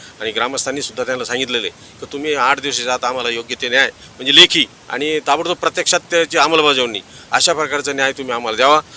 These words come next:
आणि म्हणजे आम्हाला उपोषण करायची वेळ येणार नाही. आणि जर प्रशासनानं ही भूमिका जर बजावली नाही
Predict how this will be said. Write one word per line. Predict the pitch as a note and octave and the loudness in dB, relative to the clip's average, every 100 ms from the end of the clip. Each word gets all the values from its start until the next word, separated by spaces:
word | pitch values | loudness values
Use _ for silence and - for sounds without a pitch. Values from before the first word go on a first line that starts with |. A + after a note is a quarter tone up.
| - - | -18 -14
आणि | A#2 | -12
म्हणजे | A#2 B2+ | -8 -4
आम्हाला | C3 B2+ B2 | -2 -2 -4
उपोषण | A#2 A2+ A2 | -6 -6 -6
करायची | G#2+ A2 G#2+ | -4 -4 -4
वेळ | A2 G#2 | -4 0
येणार | G#2+ G2+ F#2+ | 0 -2 -4
नाही. | F#2 D#2 - | -6 -8 -10
आणि | G2 G#2 | -10 0
जर | D#3 E3+ | 2 4
प्रशासनानं | D#3 C3 C#3+ C#3 B2 B2 C#3 F3+ C3 - - - - | 0 -4 -4 -2 -4 -6 -2 -2 -2 -8 -20 -20 -10
ही | - G#3 | -6 -2
भूमिका | F#3 D#3 D3+ | -2 -2 -2
जर | D3+ | -2
बजावली | C3+ C3+ C3 B2 | -2 0 0 2
नाही | B2 | 2